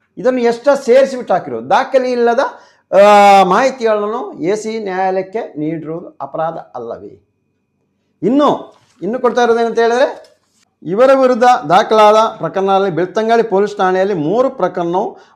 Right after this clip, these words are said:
ಮಾ-, ಪ್ರಕರಣವು ಮಾನ್ಯ ನ್ಯಾಯಾಲಯದ ವಿಚಾರಣೆ ಹಂತದಲ್ಲಿದ್ದು, ಬೆಳ್ತಂಗಡಿ ಪೊಲೀಸ್ ಠಾಣೆ ಆರು ಪ್ರಕರಣಗಳು ಹಾಗೂ ಬ್ರಹ್ಮಾವರ ಪೊಲೀಸ್ ಠಾಣೆ ಒಂದು ಪ್ರಕರಣಗಳು ತನಿಖಾ ಹಂತದಲ್ಲಿದ್ದು, ಈ ಪ್ರಕರಣದ ಮೇಲೂ ತನ್ನ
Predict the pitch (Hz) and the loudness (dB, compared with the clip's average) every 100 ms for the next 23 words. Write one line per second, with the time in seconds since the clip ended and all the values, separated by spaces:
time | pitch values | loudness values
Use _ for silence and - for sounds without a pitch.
0 | - 151 165 - - 165 170 143 107 160 | -4 -4 -4 -8 -6 -4 -2 -4 -4 -6
1 | 233 - 147 185 247 262 233 170 233 240 | -8 -8 -2 0 0 -2 -2 0 0 2
2 | 226 214 151 185 196 214 220 165 160 160 | 2 0 0 2 2 2 -6 -8 -2 -2
3 | 135 117 85 151 302 - - 170 185 254 | -2 -6 -6 -8 -8 -14 -2 -2 0 -2
4 | 254 254 254 202 240 233 202 214 - 135 | 0 0 0 0 -2 -2 -2 -2 -4 -4
5 | 156 220 262 254 220 220 208 202 220 - | 0 2 0 -2 -4 -2 -2 0 -2 -4
6 | - _ _ _ _ _ _ 165 214 247 | -10 _ _ _ _ _ _ 0 2 2
7 | 262 196 160 202 240 247 254 208 214 214 | 0 0 0 2 2 4 2 2 0 0
8 | 214 196 175 240 277 240 196 196 196 208 | -4 -2 -2 0 0 0 0 0 -2 -2
9 | 175 180 - 240 - - 160 170 160 143 | -4 -4 -2 -2 -2 -8 -8 -2 0 0
10 | 123 101 233 247 - - 165 262 285 254 | -2 -2 -4 -4 -12 -10 -6 -6 -4 -4
11 | 247 240 233 240 226 208 220 226 277 554 | 0 -2 0 -2 -2 -2 0 0 0 -2
12 | - _ _ _ _ _ _ _ _ - | -8 _ _ _ _ _ _ _ _ -2
13 | 180 269 | 0 2